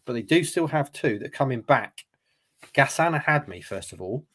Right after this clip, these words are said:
who I think, as you said, Stu, must have set some sort of record for being signed and then loaned out the following, uh, transfer deadline day back to the club that he signed from. Um, started off at Burton like his shorts were on fire, which is why Town signed him. Came here,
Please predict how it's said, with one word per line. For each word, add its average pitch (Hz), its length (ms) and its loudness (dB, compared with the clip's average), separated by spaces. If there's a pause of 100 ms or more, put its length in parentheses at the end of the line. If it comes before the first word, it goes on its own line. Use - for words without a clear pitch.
(360)
who 110 80 -2
I 110 40 -4
think, 127 360 -2
as 113 160 -4
you 117 100 -2
said, 101 240 -8
Stu, 98 240 -8
must 107 240 -8
have 117 80 -2
set - 220 -2
some 113 160 -4
sort 110 220 -4
of 101 80 -6
record 95 440 -6 (640)
for 107 80 -4
being 101 220 0
signed 101 440 2
and 98 140 -6
then 98 180 -4
loaned 98 280 0
out 95 280 2 (140)
the 95 80 -12
following, 95 600 -2
uh, 92 220 -4
transfer 98 380 -6
deadline 92 360 -2
day 92 160 -4
back 117 260 6
to 104 80 -6
the 95 80 -6
club 98 200 0
that - 60 -8
he - 60 -10
signed 101 340 -4
from. 95 280 -10 (720)
Um, 107 380 4 (760)
started 151 380 12
off - 220 4 (240)
at 127 140 2
Burton 123 280 2
like 113 160 0
his 107 100 -6
shorts - 340 2
were 101 60 -4
on 92 80 -6
fire, 101 300 0
which - 120 -8
is 104 100 -8
why 110 120 2
Town 98 280 -6
signed 95 320 -2
him. 95 140 -6
Came 110 300 -4
here, 104 260 -2